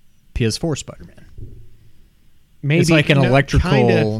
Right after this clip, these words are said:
Speaker 2: No, but what, what people are theorizing is that it's some kind of suit with, like, supernatural abilities that lets him go from, like,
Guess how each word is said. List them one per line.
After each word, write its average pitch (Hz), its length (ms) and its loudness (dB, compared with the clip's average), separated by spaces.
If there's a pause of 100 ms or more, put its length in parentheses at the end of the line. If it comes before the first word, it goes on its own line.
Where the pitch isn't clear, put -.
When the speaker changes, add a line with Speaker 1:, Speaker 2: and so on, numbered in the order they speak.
Speaker 2:
No, 180 220 2
but 147 160 -2
what, 196 260 -4
what 175 380 -6
people 190 240 -4
are 156 80 -2
theorizing 143 580 -4
is 127 120 -10
that 135 120 -6
it's 127 160 -12
some 175 220 -2
kind 165 220 0
of 143 180 -2 (300)
suit 160 280 -4
with, 135 80 -10
like, 123 180 -10
supernatural 139 680 -4
abilities 101 520 -6
that 139 80 -8
lets 147 260 -6
him 147 120 -4
go 135 200 -6
from, 135 180 -10
like, 113 260 -16